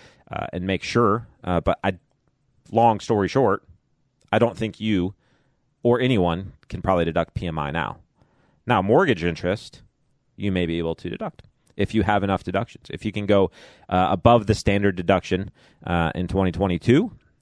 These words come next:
um, with other things like your state income tax, property tax, et cetera, those are capped at ten thousand. So if you have enough itemized deductions, then you'll deduct, uh, interest. However, uh, in general, remember that anytime you're taking a tax deduction, you are spending money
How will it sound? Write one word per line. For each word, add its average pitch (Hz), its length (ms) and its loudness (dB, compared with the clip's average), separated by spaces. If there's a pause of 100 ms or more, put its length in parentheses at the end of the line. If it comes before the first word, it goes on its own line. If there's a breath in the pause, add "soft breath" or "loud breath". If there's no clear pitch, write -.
(140)
um, 82 340 -2
with 87 220 -2
other 107 200 4
things 107 320 -2
like 85 200 -4
your 82 80 -6
state - 260 -4
income 95 300 -4
tax, 92 420 -4 (460 soft breath)
property 92 340 0
tax, 87 300 -2
et - 80 -14
cetera, 123 380 2
those 98 200 2
are 92 60 -2
capped 95 280 -4
at - 100 -6 (120)
ten 95 320 -4
thousand. 98 460 0 (340 soft breath)
So - 140 -6
if - 100 -6
you 90 60 -2
have 117 240 0
enough 110 180 0
itemized 92 400 -2
deductions, 90 460 -6
then 90 160 -4
you'll 82 160 -2
deduct, 78 400 -6 (480 soft breath)
uh, 76 220 -4 (100)
interest. 104 480 -2 (480 soft breath)
However, 165 640 2 (120)
uh, 110 400 2
in 143 200 -2
general, 120 580 0 (500)
remember 120 460 4
that 104 200 2 (100)
anytime 131 440 0
you're 95 100 0
taking 95 300 0
a 85 60 -2
tax 95 320 -2
deduction, 107 400 -2
you 104 120 2
are 87 100 0
spending 117 520 -2
money 95 440 0